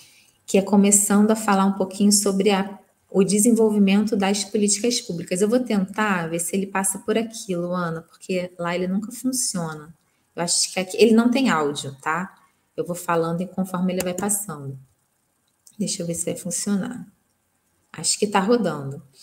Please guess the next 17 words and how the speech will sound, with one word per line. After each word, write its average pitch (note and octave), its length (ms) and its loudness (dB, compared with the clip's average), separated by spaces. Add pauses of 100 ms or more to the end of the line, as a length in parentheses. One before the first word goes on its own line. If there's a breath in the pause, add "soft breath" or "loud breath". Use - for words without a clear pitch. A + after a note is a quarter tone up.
(320 loud breath)
Então, G#3+ 760 2
a F#3+ 80 2
primeira, A3 460 4 (360)
primeira A3+ 300 4
política G#3+ 480 0
pública A3+ 540 0
foi G#3 300 2
sobre F#3+ 500 0
o F3 60 -2
webinar, F3 680 -2 (320 soft breath)
a D#3+ 260 -2
atividade E3+ 440 0
de F#3 60 -2
laboratório E3+ 500 -2
Um F3 60 0
Oceano F3 340 -2
Previsto, G3 960 -2